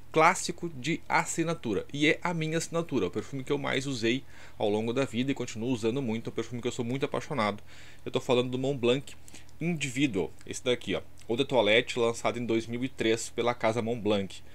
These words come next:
famosa pelas canetas de luxo, né? A Montblanc também tem uma linha de perfumaria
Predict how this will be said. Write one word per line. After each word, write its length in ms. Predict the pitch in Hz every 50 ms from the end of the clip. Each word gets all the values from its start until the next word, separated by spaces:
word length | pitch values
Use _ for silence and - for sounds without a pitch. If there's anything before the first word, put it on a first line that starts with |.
| - - -
famosa 460 | - - 117 98 101 104 110 117 117
pelas 300 | 110 - 110 101 98 -
canetas 560 | - - 113 92 95 107 117 - - 104 90
de 100 | 82 92
luxo, 400 | 113 101 95 120 156 - - -
né? 160 | 92 90 101 117 - - - - - - - -
A 60 | 135
Montblanc 420 | 147 156 143 135 135 135 135 -
também 240 | - 147 135 131 127
tem 100 | 127 139
uma 140 | 135 139 135
linha 220 | 123 113 117 120
de 80 | 113 113
perfumaria 680 | - 123 120 - - 127 135 135 110 104 110 120